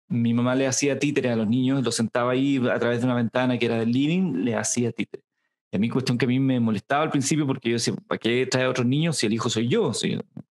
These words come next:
no te basta con, conmigo, con mi". Después fui entendiendo y le fui ayudando y al final yo también me fui sumando y le hacíamos títere a los niños. Mi, mi mamá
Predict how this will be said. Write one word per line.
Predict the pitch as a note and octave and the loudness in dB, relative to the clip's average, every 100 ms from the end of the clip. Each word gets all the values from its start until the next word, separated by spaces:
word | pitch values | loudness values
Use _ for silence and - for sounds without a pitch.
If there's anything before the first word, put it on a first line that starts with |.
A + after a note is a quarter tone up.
| _ - - - | _ -20 -20 -6
no | A#2 B2 | -2 0
te | |
basta | C3+ C#3+ C#3+ | 0 0 0
con, | C3 A#2 | 0 0
conmigo, | - B2 F#3 F#3 C#3 | 0 0 2 2 2
con | B2+ | 0
mi". | A#2+ A#2 - - _ _ - | -2 -4 -12 -20 _ _ -4
Después | B2+ F3 F3+ | -2 0 0
fui | G#3+ | 0
entendiendo | G3 E3+ D3 E3 C3+ | 0 0 2 2 2
y | |
le | A#2+ A#2+ | 0 0
fui | C3+ | 0
ayudando | C3+ C3 C#3 C#3 C#3 | 0 2 2 0 0
y | C3 | 0
al | A2+ | 0
final | A#2+ B2+ | 0 0
yo | B2 | 0
también | C3 A#2+ B2+ C3+ | 0 0 0 0
me | C3+ | 0
fui | A#2+ C3 | -2 -2
sumando | A#2 B2+ A#2+ B2 C3 | -2 0 0 0 0
y | |
le | A#2 | -2
hacíamos | - B2+ A#2 | 0 0 0
títere | - A#2+ B2+ | -2 -2 0
a | |
los | A#2+ | 2
niños. | A2+ B2 B2 | 2 2 2
Mi, | A2+ | 0
mi | A2 F2 G#2+ | 0 0 0
mamá | A#2 | 2